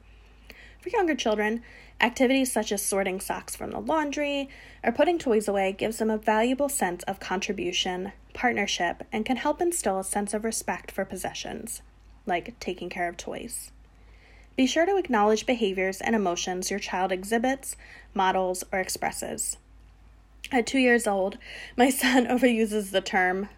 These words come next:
"I'm sorry." Each time he says, "Sorry, Mommy," I explore while he's apolo-, why he's apologizing to me. I'm sad or I'm happy are terms he's beginning to express as well.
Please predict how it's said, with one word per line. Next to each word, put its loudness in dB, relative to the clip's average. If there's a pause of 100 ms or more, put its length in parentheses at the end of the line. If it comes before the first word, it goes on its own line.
"I'm 4
sorry." 0 (480)
Each 4
time 4
he 6
says, 2
"Sorry, 4
Mommy," 2 (340)
I 0
explore 4
while 6
he's 2
apolo-, -2
why 2
he's -4
apologizing -6
to -14
me. -12 (600)
I'm -6
sad 2 (420)
or 4
I'm -2
happy 0 (100)
are 2
terms -2
he's -4
beginning -2
to -2
express -6
as -8
well. -4